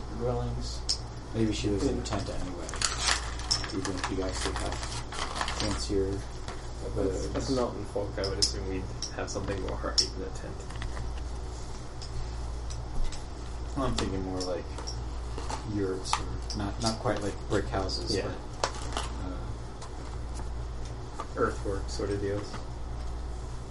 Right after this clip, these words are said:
Speaker 1: Maybe she's a traditionalist. <laughs> Uh, I don't,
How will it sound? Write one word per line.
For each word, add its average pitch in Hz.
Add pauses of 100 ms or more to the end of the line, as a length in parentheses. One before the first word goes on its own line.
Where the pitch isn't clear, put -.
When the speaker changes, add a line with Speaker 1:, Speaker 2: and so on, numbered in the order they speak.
(520)
Speaker 1:
Maybe 101 (160)
she's 98
a -
traditionalist. -
<laughs> - (3000)
Uh, 131 (800)
I 123
don't, 131